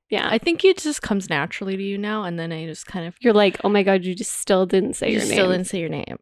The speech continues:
Speaker 1: Yeah.
Speaker 2: But I, I'm sure you did.
Speaker 1: Yeah,
Speaker 2: It's,
Speaker 1: no. I
Speaker 2: it's
Speaker 1: def-, I definitely did. Um, but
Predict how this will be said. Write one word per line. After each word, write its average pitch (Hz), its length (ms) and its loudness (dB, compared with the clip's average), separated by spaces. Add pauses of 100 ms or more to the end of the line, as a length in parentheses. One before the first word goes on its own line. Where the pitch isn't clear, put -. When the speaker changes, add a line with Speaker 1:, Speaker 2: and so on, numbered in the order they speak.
(120)
Speaker 1:
Yeah. 202 140 2
Speaker 2:
But 185 100 2
I, - 100 0
I'm 202 140 2
sure 202 180 -2
you 180 140 -2
did. - 240 -8 (180)
Speaker 1:
Yeah, - 80 -2
Speaker 2:
It's, - 80 -4
Speaker 1:
no. - 280 -4 (420)
I 220 60 4
Speaker 2:
it's 196 60 -2
Speaker 1:
def-, 226 200 2 (360)
I 196 40 -4
definitely 233 360 4
did. 190 360 -2 (100)
Um, 202 220 0 (120)
but 214 220 2